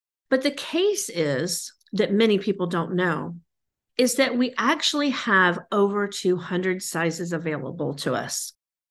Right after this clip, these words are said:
Most stores, they only go up to, if you're lucky, they go to a triple D. There are some, if you go to a department store, there are a couple styles that they may carry to a, a G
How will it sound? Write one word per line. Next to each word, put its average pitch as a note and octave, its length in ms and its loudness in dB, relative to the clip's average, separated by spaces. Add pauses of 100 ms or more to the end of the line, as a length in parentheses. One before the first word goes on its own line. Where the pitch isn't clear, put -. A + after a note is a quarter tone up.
(200)
Most C4+ 340 6
stores, F#3+ 440 4
they C4 400 4
only D4 300 6
go A#3 200 4
up A3+ 280 2
to, E3+ 460 4
if A#3 160 4
you're G#3+ 120 6
lucky, F#3+ 640 4
they F#3 100 2
go G3 220 4
to F#3+ 160 -2
a E3+ 60 2
triple E3+ 320 -2
D. E3 420 -6 (460)
There B3+ 200 6
are A#3 140 0 (240)
some, B3+ 1000 4 (400)
if G#3+ 140 2
you B3 80 8
go C4 160 6
to C4 160 0
a B3 40 4
department A#3+ 540 0
store, C#4+ 540 0 (280)
there B3 280 2
are A3+ 180 2
a G3+ 120 -4
couple D4 580 -2
styles G3+ 500 -2
that F#3+ 300 -4
they G#3 120 6
may G3 360 4
carry G#3 580 -2 (320)
to G#3+ 180 0
a, F#3+ 420 -2
a F3 40 -4
G G#3 640 -2